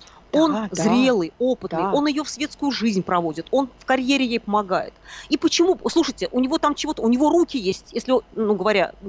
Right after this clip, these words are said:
Speaker 1: если об оргазме говорить, у него есть две руки, десять пальцев.
Speaker 2: То есть,
Speaker 1: Да?
Speaker 2: ну, получается, да, если говорить о духовном, и она не только может, да, за деньгами идти в эту вот охоту.
Speaker 1: Конечно.
Speaker 2: Это вот, м, приручение, это личный, личный твой мудрец,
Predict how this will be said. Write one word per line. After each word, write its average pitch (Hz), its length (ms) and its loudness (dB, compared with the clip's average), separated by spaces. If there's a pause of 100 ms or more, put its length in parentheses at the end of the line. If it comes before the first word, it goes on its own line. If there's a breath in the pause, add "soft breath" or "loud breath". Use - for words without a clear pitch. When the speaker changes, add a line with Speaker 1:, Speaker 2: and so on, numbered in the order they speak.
(160)
Speaker 1:
если 226 140 -2
об 214 160 2
оргазме 349 400 -2
говорить, 226 300 -8
у 247 60 -10
него 214 140 -6
есть 190 160 -10
две 185 200 -2
руки, 214 420 -10 (140)
десять 202 240 -12
пальцев. - 340 -6 (1500)
Speaker 2:
То 240 80 0
есть, 247 80 4
Speaker 1:
Да? 440 100 2
Speaker 2:
ну, 214 100 0
получается, 240 560 0
да, 233 60 2
если 208 180 -2
говорить 202 280 -4
о 208 40 -6
духовном, 233 500 -4
и 220 180 -6
она 220 220 0
не 233 120 0
только 330 380 0
может, 208 380 -2
да, 247 220 2
за 202 240 0
деньгами 220 560 0
идти 170 320 -12
в 165 100 -14
эту 160 180 -10
вот 165 100 -4
охоту. 269 140 2 (100)
Speaker 1:
Конечно. 190 420 -2 (380 loud breath)
Speaker 2:
Это 247 560 2
вот, 226 220 -8 (120)
м, 220 380 -8 (320)
приручение, 285 800 0
это 226 120 -2
личный, 294 580 2
личный 269 380 0
твой 240 300 2
мудрец, 247 580 0